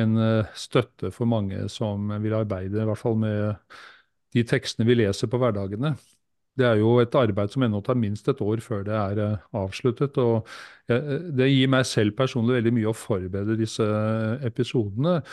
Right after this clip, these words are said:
Og, og selv om det er korte tekster av og til, så er det også vanskelig i det hele tatt å kunne dekke alt det som er mulig å kunne trekke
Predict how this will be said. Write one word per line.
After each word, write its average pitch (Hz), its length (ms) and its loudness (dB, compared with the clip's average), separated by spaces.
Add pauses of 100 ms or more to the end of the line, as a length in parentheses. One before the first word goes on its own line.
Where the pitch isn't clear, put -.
(360)
Og, 123 440 6
og 131 100 2
selv 135 320 4
om 139 60 2
det 139 100 6
er 135 420 2 (540)
korte 165 240 2
tekster 135 340 0
av 98 120 2
og - 20 -4
til, 160 160 2
så 156 80 4
er 135 80 4
det 135 100 2
også 135 320 -2
vanskelig 120 560 0
i 120 60 2
det 131 140 2
hele 127 100 -2
tatt 98 160 -6
å - 20 -20
kunne 127 240 0
dekke - 400 -2
alt 113 300 0
det 110 100 2
som 127 140 -2
er 127 100 4
mulig 107 460 2
å 110 100 0
kunne 113 240 -2
trekke 101 560 -2